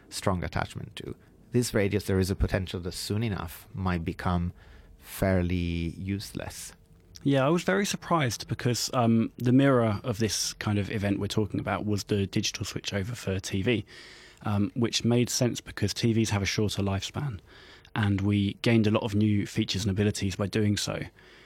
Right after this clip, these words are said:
Speaker 2: Um, but there was always the concern, who is gonna be left behind? And there was a big drive during the digital switchover to make sure everybody was brought up to speed and was able to keep receiving. So there was a focus on the, uh, the user and the consumer.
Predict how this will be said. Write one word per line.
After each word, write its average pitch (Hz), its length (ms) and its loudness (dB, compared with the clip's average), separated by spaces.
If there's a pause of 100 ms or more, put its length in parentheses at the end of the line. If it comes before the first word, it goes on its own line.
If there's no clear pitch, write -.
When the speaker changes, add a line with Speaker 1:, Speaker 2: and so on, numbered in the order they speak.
(140)
Speaker 2:
Um, 101 500 0
but 117 120 -2
there 117 100 2
was 113 100 4
always 123 200 4
the - 80 0
concern, 101 540 2
who 107 180 2
is 110 80 2
gonna 110 160 4
be 104 80 4
left 101 180 -2
behind? 98 380 0 (420)
And 110 140 4
there 107 60 6
was 101 100 2
a 98 40 0
big 107 180 0
drive 104 420 2
during 95 240 0
the 95 60 -2
digital 98 360 -4
switchover - 440 -6
to - 120 -12
make - 160 -4
sure 110 400 -2 (200)
everybody 104 400 -2
was 95 120 -2
brought 104 300 -2
up - 100 -12
to - 80 -8
speed 95 320 -4
and 101 80 -4
was 95 140 -2
able 98 240 -4
to - 100 -8
keep - 280 -10
receiving. 104 480 -8 (500)
So 110 160 2
there 104 100 4
was 117 140 4
a 120 60 0
focus - 360 -2
on 101 140 2
the, 95 180 2
uh, 92 160 0
the 104 140 0
user 95 340 0
and 87 120 -4
the 90 40 -4
consumer. 95 460 -4